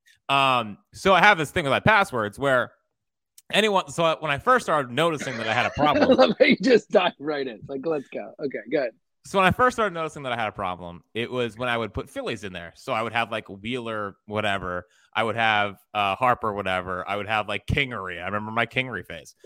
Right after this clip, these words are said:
Speaker 1: Um, and then I was like, "Wow, this is, like, ruined every one of these guys." So I was like, "You know what? I gotta start putting my, my mortal enemies in there."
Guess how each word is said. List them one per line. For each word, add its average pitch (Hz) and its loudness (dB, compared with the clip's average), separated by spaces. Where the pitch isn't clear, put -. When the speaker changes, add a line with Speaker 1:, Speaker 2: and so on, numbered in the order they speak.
Speaker 1:
Um, 127 0
and 127 -2
then 147 -2
I 139 2
was 120 -2
like, 117 -4
"Wow, 135 2
this 113 -12
is, 131 -10
like, 123 -4
ruined 113 -2
every 123 -2
one 113 -6
of 110 -4
these 104 -10
guys." 92 -4
So 123 2
I 131 4
was 123 0
like, 131 -10
"You 127 -12
know 127 -2
what? 117 -2
I 107 -4
gotta 107 0
start 104 -8
putting 104 -4
my, 95 -4
my 95 -6
mortal 110 -4
enemies 123 -6
in 85 -12
there." 82 -20